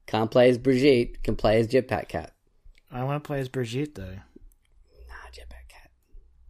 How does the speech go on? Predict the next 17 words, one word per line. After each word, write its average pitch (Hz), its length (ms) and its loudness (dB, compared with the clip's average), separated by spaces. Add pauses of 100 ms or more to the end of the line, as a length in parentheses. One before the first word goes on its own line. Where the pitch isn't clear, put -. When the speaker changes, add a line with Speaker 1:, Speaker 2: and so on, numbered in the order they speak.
(640)
Speaker 1:
That's 123 180 2
fine, - 240 -6
I'll 92 140 2
play 85 180 -2
as 85 80 -8
Jetpack - 320 -10
Cat. - 200 -14 (840)
<laughs> - 0 -
Uh, 127 380 6 (920)
<laughs> - 760 -2
anyway, 127 460 6 (1600)
rounding 202 420 8
out 170 180 8
our 151 100 10
episode 131 380 6
this 120 200 0
week, 113 360 4